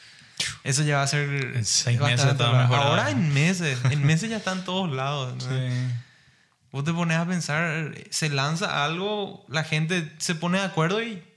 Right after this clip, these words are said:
Speaker 1: ya es, ya es global. Es simplemente que se pongan de acuerdo. Eso es lo más increíble ahora.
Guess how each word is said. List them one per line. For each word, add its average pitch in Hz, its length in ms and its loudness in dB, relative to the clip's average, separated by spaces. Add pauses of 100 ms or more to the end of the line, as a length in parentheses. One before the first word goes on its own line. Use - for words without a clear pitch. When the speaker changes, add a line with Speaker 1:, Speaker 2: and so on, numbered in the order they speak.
(140)
Speaker 1:
ya 143 200 -4
es, 175 140 -4
ya 160 160 0
es 165 80 0
global. 151 500 -2 (100)
Es 131 340 -4
simplemente 175 480 2
que 156 80 -2
se 160 120 -2
pongan 170 340 -4
de 190 60 -2
acuerdo. 156 460 -2 (1700)
Eso 131 180 -4
es 170 40 0
lo 180 120 0
más 147 220 2
increíble 143 440 0
ahora. 120 340 -6